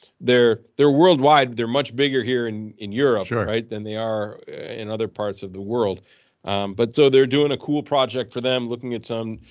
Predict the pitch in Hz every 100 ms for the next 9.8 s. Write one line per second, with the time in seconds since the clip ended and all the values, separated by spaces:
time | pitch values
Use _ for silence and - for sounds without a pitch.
0 | _ _ 110 110 110 110 131 127 123 -
1 | 110 110 113 107 110 107 123 - 107 98
2 | - 104 98 107 101 90 _ _ _ _
3 | - 135 123 113 113 120 131 113 117 107
4 | 104 - 110 101 104 107 - 95 104 139
5 | 151 147 147 139 117 139 123 120 107 120
6 | 117 - 107 107 - _ - - 104 104
7 | 107 _ _ - 170 - 143 139 131 135
8 | 117 120 117 113 101 - 151 147 - 127
9 | 127 123 117 120 117 113 107 104